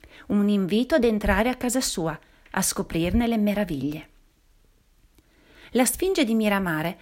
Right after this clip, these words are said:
è una statua di granito che arriva, quasi a bordo di una macchina del tempo, dal terzo secolo avanti Cristo, dall'età tolemaica. Alla sua epoca, dispesa imperturbabile vicino alle piramidi,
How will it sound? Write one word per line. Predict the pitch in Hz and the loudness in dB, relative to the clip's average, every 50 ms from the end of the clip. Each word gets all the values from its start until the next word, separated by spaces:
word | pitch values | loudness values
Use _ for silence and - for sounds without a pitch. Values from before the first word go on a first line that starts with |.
| - - - | -18 -8 -2
è | - 269 | 2 4
una | 302 311 339 | 6 6 6
statua | 330 - - 247 226 226 226 233 | 4 0 0 0 0 0 0 0
di | 208 214 208 | 0 0 2
granito | 196 208 208 214 202 175 165 160 - 165 165 - - - - - - - | 2 2 4 2 2 0 -2 -2 -4 -8 -10 -10 -14 -20 -20 -20 -20 -12
che | - - 262 | 6 8 8
arriva, | 262 247 247 254 202 165 - 160 - - - - _ _ | 8 8 4 0 0 0 -2 -4 -6 -8 -12 -20 _ _
quasi | - - 175 185 214 202 - 185 | -4 0 2 2 2 2 0 0
a | |
bordo | 175 - 190 190 190 202 175 185 | 2 2 2 2 2 2 2 0
di | 175 165 | 0 0
una | 165 160 160 | 0 0 0
macchina | 170 185 202 - - - 175 165 160 | 0 0 0 0 0 0 0 0 0
del | 160 160 156 - | -2 -4 -4 -2
tempo, | - 220 262 285 277 269 - 220 - - - - | 0 2 4 4 2 0 -2 -6 -8 -12 -12 -6
dal | 185 180 185 180 165 156 - | -2 0 0 0 -2 0 2
terzo | - 240 262 320 320 311 - - 294 | 4 4 4 2 -2 -4 -2 0 0
secolo | - - - 208 233 269 - - 320 311 311 | 2 2 2 2 2 0 2 0 2 2 4
avanti | 302 247 175 175 190 196 - 226 220 | 2 2 0 -2 -4 -4 -4 -6 -6
Cristo, | - - 175 147 - - - - 160 165 - - | -4 -4 -4 -2 -2 -4 -6 -6 -8 -10 -8 -10
dall'età | - 165 196 180 180 175 170 - 190 208 285 - _ _ | -4 -2 -2 0 0 -2 -2 -2 -4 -4 -4 -8 _ _
tolemaica. | _ 214 202 220 240 262 226 190 156 143 143 151 - - - - - - - - - - - - - - - - - - - - | _ 0 2 2 2 2 2 0 -2 -6 -8 -10 -12 -14 -16 -16 -16 -18 -20 -20 -20 -20 -20 -20 -20 -20 -20 -20 -18 -18 -4 0
Alla | - 254 320 359 320 | 2 2 2 2 0
sua | - - 233 190 170 | 0 0 2 2 2
epoca, | 160 151 156 - 175 - - 196 202 - - - | 2 2 0 -2 -2 -4 -4 -8 -8 -10 -14 -14
dispesa | - - 165 175 - - - 190 208 226 202 | -6 -4 -2 -2 -2 -2 2 2 2 4 4
imperturbabile | 202 190 185 170 180 180 180 - 180 170 170 170 185 208 226 202 202 190 170 | 2 0 -2 -2 -4 -4 -4 -6 -6 -4 0 2 2 2 2 0 -2 -2 -2
vicino | 170 170 175 165 - - 240 240 | -2 -4 -4 -4 -2 -2 0 0
alle | 220 196 180 | 0 -2 -2
piramidi, | 180 190 190 196 202 214 185 185 190 180 202 220 | -2 -2 -2 0 0 -2 -2 -4 -4 -4 -6 -8